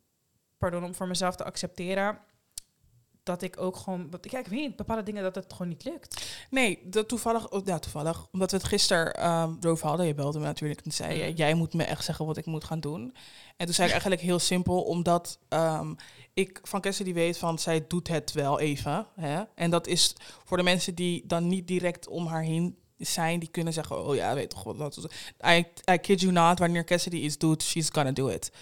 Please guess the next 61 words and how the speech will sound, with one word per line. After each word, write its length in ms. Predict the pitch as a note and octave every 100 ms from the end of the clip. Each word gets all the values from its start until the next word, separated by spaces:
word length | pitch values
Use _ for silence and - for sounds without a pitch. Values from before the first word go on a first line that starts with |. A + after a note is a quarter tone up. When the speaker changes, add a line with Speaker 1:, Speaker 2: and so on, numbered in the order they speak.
| - - -
Speaker 2:
En 120 | - E3
dan 180 | E3+
met 140 | F3 E3
school 220 | - F#3+
Speaker 1:
Mhm. 80 | F#3
Speaker 2:
specifiek, 520 | - E3 D#3+ F#3+ F3
omdat 280 | F#3 F#3 F#3
dat 200 | G#3 -
doe 120 | A3+
je 100 | G#3+
al 440 | C#3+ C3+ C3 D#3 _ -
de 100 | D#3+
afgelopen 580 | D#3+ E3 F3+ D#3+ D#3 D#3
vijfhonderd 560 | - D#3 - F3 D#3 C#3+
jaar. 280 | C#3 B2+ - - -
Je 60 | -
zit 100 | -
al 60 |
zo 180 | E3 F3+
lang 140 | A3 G3
op 80 |
school, 320 | F3+ - F#3+ G#3
hè. 160 | G#3
Speaker 1:
Nou, 280 | A#3 A#3 A3
nou, 280 | G#3+ G3 G3
Speaker 2:
<laughs> 0 |
Dat 120 | A#3+
Speaker 1:
nou. 120 | -
Speaker 2:
kan, 200 | E4+ D4
zeg 220 | C4+ D4 D4
maar, 160 | B3+
nee, 140 | C4 D4
maar, 380 | C4+ - - -
zeg 180 | C4+
maar, 100 | C4
als 160 | A#3+ B3
voor 140 | - C4
een 60 |
persoon 340 | B3+ A3+ B3+ B3+
die, 280 | A#3+ A3+ -
eh, 200 | G#3 G3+
misschien 400 | G#3+ - B3 G#3+
omdat 200 | A3 G#3+
ik 320 | B2+ - F#3
dingen 300 | G#3 G#3 G3+
heel 200 | F#3+ F#3+
vaak 240 | - F#3
onderschat, 400 | F#3+ F#3+ - F#3+ F#3+
dan 120 | F3
denk 220 | F3 F3
ik, 60 | D#3+
"Oh 80 |
ja, 120 | E3 C#3
dit 180 | -
is 160 | E3 F3
wel, 180 | D#3+ D#3+
zeg 140 | -
maar, 140 | E3+ -
even 300 | F3+ F3 C#3
iets 100 | -
gedaan." 360 | D#3 C3+ -